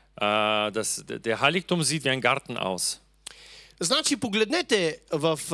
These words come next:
Speaker 2: градината има дърво.
Speaker 1: Schaut mal, im Garten gibt es, äh, einen Baum oder Holz.
Speaker 2: Това е с-, с-, с-, седмосвещника, който свети.
Speaker 1: Das ist die Menora, der,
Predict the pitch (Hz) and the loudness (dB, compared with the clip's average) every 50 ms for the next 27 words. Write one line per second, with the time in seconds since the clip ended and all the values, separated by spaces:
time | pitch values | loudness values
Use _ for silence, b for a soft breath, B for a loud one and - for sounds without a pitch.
0 | 156 147 135 170 175 170 226 285 277 247 - 233 233 226 208 185 147 170 147 139 | 0 0 0 -2 0 2 2 2 2 2 2 0 0 2 2 2 4 2 2 2
1 | 127 156 185 247 269 - b b b b b b - - 156 160 147 151 139 131 | 4 2 2 2 0 -4 b b b b b b 0 0 0 2 2 0 0 0
2 | 127 113 120 120 123 - - 120 113 101 - 107 104 - - - - - - 104 | 0 2 2 2 2 0 -4 -8 -8 -6 -4 -2 -2 0 0 -2 -2 -4 -6 -4
3 | 101 101 98 98 95 95 92 95 107 - - - - - 95 104 135 156 170 - | -4 -4 -2 -4 -4 -6 -8 -8 -10 -12 -16 -6 -2 2 2 2 2 0 -2 -6
4 | 95 90 90 - - 113 139 170 190 - - - - - - - 160 147 156 160 | -6 -8 -2 4 6 6 6 6 4 0 -2 -2 -2 -2 0 0 2 4 4 4
5 | 165 165 165 165 160 151 143 135 - - - - 170 170 147 139 - 160 151 147 | 4 2 2 2 2 2 0 0 0 0 0 0 2 0 0 0 0 0 2 2
6 | 139 139 135 131 127 - - - - 170 139 147 139 135 127 - - 151 131 135 | 2 2 0 0 -2 -2 -2 -2 -2 0 0 0 0 0 0 0 -2 -2 -2 -2
7 | 135 - - 190 208 220 - 240 277 - 294 269 - 196 160 147 - 127 - - | -2 -2 0 2 2 2 0 -2 -2 -4 -4 -2 0 0 0 0 0 -2 0 2
8 | 170 196 202 - 277 277 269 226 - _ - - - 104 113 107 - - 110 - | 2 2 2 2 0 -2 -2 -2 -6 _ -20 -14 -6 -2 -2 0 0 0 -2 -2
9 | - 113 104 98 95 92 92 95 113 139 151 147 120 98 98 95 92 92 92 | -4 -4 -4 -2 -2 -2 0 0 0 2 0 0 0 -2 -2 -2 -2 -4 -8